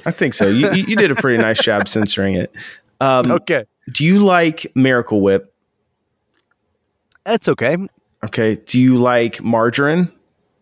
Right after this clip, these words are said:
Speaker 2: Uh, no. Butter.
Speaker 1: Okay. And then the last one, do you like Cool Whip?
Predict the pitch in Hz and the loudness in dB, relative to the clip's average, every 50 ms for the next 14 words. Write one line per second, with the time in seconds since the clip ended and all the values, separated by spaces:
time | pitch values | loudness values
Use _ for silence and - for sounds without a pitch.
0 | _ _ _ _ _ _ _ _ _ _ - _ _ _ _ _ _ _ - - | _ _ _ _ _ _ _ _ _ _ -20 _ _ _ _ _ _ _ -16 -8
1 | - 139 143 143 135 123 110 104 95 90 87 82 - _ _ _ _ _ - 101 | -4 -2 0 0 0 0 -2 -2 -2 -2 -4 -4 -8 _ _ _ _ _ -4 -2
2 | 101 98 95 90 - - _ _ _ _ _ - - 104 110 - - - - - | -2 0 -2 -2 -4 -8 _ _ _ _ _ -8 -8 -6 -6 -6 -6 -8 -8 -10
3 | - - _ _ - 123 120 120 120 120 117 113 110 - - - - _ - 101 | -16 -20 _ _ -4 -2 0 0 2 0 0 0 -4 -6 -10 -20 -20 _ -6 -4
4 | 110 117 120 127 131 - - - 123 120 117 110 107 113 117 113 113 113 - - | -2 -2 0 -2 -2 -4 -4 -2 -2 0 0 0 0 0 0 2 0 0 -2 -4
5 | - - - 131 117 110 95 92 92 73 - - | -6 -4 -2 0 2 2 0 0 -2 -4 -6 -6